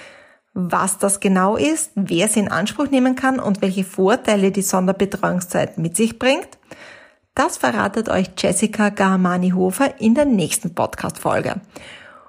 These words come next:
Und damit ihr die keinesfalls verpasst, abonniert doch bitte unseren Podcast in eurer favorisierten Podcast-App.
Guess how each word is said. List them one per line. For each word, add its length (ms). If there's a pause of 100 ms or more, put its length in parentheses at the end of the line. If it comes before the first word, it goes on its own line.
(160)
Und 240
damit 300
ihr 100
die 520
keinesfalls 760
verpasst, 520 (160)
abonniert 580
doch 120
bitte 380
unseren 560
Podcast 480 (240)
in 300
eurer 280
favorisierten 960
Podcast-App. 760